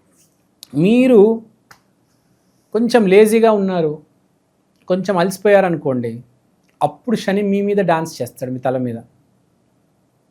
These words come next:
ఆరోగ్య సమస్యలు ఇస్తాడు, గొడవలు పెట్టిస్తాడు, ఆటంకాలు పెట్టిస్తాడు. అర్థమైందా? So,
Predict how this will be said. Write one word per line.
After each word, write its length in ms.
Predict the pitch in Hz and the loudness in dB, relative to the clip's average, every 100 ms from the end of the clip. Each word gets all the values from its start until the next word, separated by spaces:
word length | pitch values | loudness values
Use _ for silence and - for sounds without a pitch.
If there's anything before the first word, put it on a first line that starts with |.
| _ _ _ _ _ _ - | _ _ _ _ _ _ -4
ఆరోగ్య 300 | 135 135 135 | -2 0 -4
సమస్యలు 380 | 135 139 139 139 | -6 -6 -6 -8
ఇస్తాడు, 440 | 131 - 156 139 - _ _ _ _ _ _ _ 127 | -8 -8 -8 -8 -16 _ _ _ _ _ _ _ -8
గొడవలు 320 | 127 139 147 | 0 2 2
పెట్టిస్తాడు, 680 | 147 143 147 - 170 143 123 _ _ _ _ _ - | 0 -4 -8 -8 -6 -6 -10 _ _ _ _ _ -10
ఆటంకాలు 540 | 127 135 151 147 143 | -6 -4 -4 -2 -2
పెట్టిస్తాడు. 560 | 127 120 113 - - _ _ _ _ _ _ _ _ _ _ _ _ _ _ 139 | -4 -10 -14 -18 -20 _ _ _ _ _ _ _ _ _ _ _ _ _ _ -2
అర్థమైందా? 480 | 135 170 143 143 - _ - _ _ _ _ _ _ - | 0 0 -2 -6 -12 _ -20 _ _ _ _ _ _ -12
So, 120 | 202 | -10